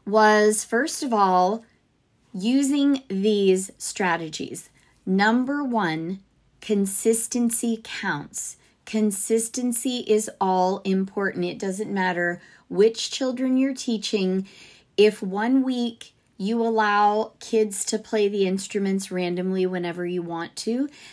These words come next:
and the next week they're on your last nerve and you're like,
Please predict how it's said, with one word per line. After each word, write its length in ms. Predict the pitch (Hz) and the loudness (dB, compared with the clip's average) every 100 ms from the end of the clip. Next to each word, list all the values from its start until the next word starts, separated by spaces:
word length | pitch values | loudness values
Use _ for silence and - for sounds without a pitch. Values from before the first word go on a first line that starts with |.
| - - | -14 0
and 240 | 190 196 | 2 4
the 60 | 190 | 4
next 400 | 190 196 - - | 2 0 -4 -6
week 260 | 220 262 262 | -4 -4 -2
they're 180 | 202 | 0
on 200 | 190 185 | 0 0
your 160 | 185 180 | 0 0
last 360 | 175 170 185 185 | -2 -4 -4 -4
nerve 380 | 175 170 247 - | -2 -2 -2 -4
and 180 | 185 180 | -4 -2
you're 140 | 180 | -4
like, 440 | 170 165 165 - | -2 -4 -6 -10